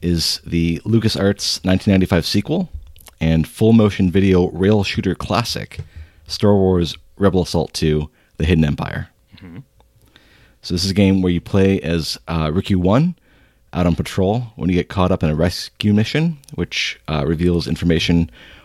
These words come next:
Speaker 1: on a new weapon the Empire is developing, the tie V thirty Phantom, which is a tie fighter with a cloaking device. Uh, so, if you enter the cheat code O V R E S,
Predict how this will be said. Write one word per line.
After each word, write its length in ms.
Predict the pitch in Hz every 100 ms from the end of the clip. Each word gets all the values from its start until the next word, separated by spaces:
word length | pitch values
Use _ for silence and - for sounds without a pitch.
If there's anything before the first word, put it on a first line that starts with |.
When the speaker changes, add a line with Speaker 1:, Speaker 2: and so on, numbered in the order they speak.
| -
Speaker 1:
on 80 | 87
a 40 |
new 140 | 95
weapon 320 | 85 98 98 82
the 80 |
Empire 340 | 82 80 73 71
is 100 | 69
developing, 460 | 71 69 - 71
the 100 | 69 69
tie 460 | - 87 87 87 -
V 220 | 78 95
thirty 380 | - 87 82 -
Phantom, 600 | - 90 85 73 73 - _ _ _ -
which 140 | -
is 60 | -
a 40 |
tie 180 | - 90
fighter 340 | - 80 78
with 140 | - -
a 60 |
cloaking 320 | - 80 73
device. 480 | 69 - - - - - - _ _ _ _ _ _ _ _ _ _ _ - - - - - - -
Uh, 400 | 87 85 82 - _ _ -
so, 340 | - 85 -
if 160 | 90 -
you 100 | 90
enter 180 | 107 147
the 80 |
cheat 260 | 127 - -
code 380 | - 73 71 - _
O 260 | 98 104 76
V 380 | 73 98 80 95 -
R 280 | 92 78 -
E 180 | 87 73
S, 480 | 82 - - -